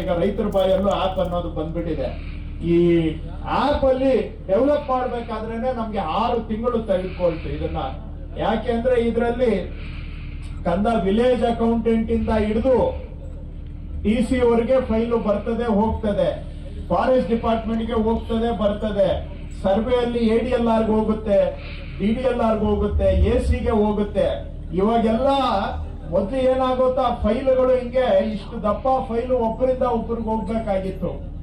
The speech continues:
ಆ ಫೈಲು ಓದ್ತಾ ಬರ್ತಾ ಎಷ್ಟೋ ದಾಖಲೆಗಳು ಅಲ್ಲೇ ಕಳೆದು ಹೋಗ್ಬಿಡ್ತಾ ಇದ್ವು, ಅಥವಾ ಈ ಟೇಬಲ್ ಇಂದ ಪಕ್ಕದ ಟೇಬಲ್ಗೆ ಹೋಗಕ್ಕೆ ಮೂರ್ ತಿಂಗಳು,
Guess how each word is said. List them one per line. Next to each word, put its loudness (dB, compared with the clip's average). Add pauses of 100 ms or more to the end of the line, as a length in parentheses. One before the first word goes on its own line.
(220)
ಆ 0
ಫೈಲು 4
ಓದ್ತಾ 2
ಬರ್ತಾ 0 (560)
ಎಷ್ಟೋ -2
ದಾಖಲೆಗಳು 2
ಅಲ್ಲೇ 2
ಕಳೆದು 0
ಹೋಗ್ಬಿಡ್ತಾ -2
ಇದ್ವು, -6 (640)
ಅಥವಾ 2
ಈ 2
ಟೇಬಲ್ 2
ಇಂದ 0
ಪಕ್ಕದ -2
ಟೇಬಲ್ಗೆ 0
ಹೋಗಕ್ಕೆ 0
ಮೂರ್ -2
ತಿಂಗಳು, -2